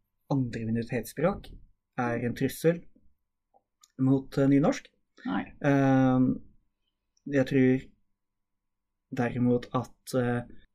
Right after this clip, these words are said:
Speaker 1: det at vi ikke har, altså, jeg vil jo ikke til en situasjon der N R K er enerådende igjen, på en måte.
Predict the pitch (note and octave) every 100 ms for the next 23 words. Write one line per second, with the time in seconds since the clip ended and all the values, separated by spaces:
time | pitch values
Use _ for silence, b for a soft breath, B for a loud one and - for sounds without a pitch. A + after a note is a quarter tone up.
0 | - C3 B2+ - - - _ _ _ _
1 | D3 E3 D#3+ - - C3+ - C3 B2 B2+
2 | C3+ - _ - - - - - C3 A#2+
3 | A2+ - B B B B - C#3+ D3 C3
4 | B2+ E3 F#3+ F3 D#3 - D#3+ D#3+ D3 D3
5 | C#3+ D3 - C#3 C3+ B2 B2 B2 - -
6 | - _ - B2 A#2 A#2 - - A2+ A#2
7 | C3 A#2 A2 A2 G#2+ A2 A2+ C3 A3+ F3
8 | - - D3+ D3 C#3+